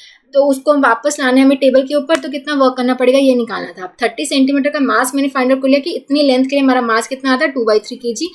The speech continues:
इतने मास को हमें ऊपर लाना है table पर। अब इसका जो center of gravity होगा वो कहाँ पे लाई कर रहा है, यहाँ पे table से कितनी डिस्टेंस पे, fifteen centimeter तक, तो मतलब फिफ्टी सेंट-,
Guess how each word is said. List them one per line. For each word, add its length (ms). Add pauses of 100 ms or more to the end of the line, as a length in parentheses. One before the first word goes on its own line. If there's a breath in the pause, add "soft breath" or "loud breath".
(260 loud breath)
इतने 240
मास 260
को 100
हमें 140
ऊपर 240
लाना 180
है 60
table 260
पर। 180 (360 soft breath)
अब 100
इसका 180
जो 140 (840)
center 380
of 100
gravity 340
होगा 200
वो 80
कहाँ 220
पे 120
लाई 180
कर 180
रहा 120
है, 80 (380)
यहाँ 200
पे 140
table 220
से 120
कितनी 440
डिस्टेंस 320
पे, 100
fifteen 380
centimeter 440
तक, 200
तो 60
मतलब 320 (320 loud breath)
फिफ्टी 280
सेंट-, 340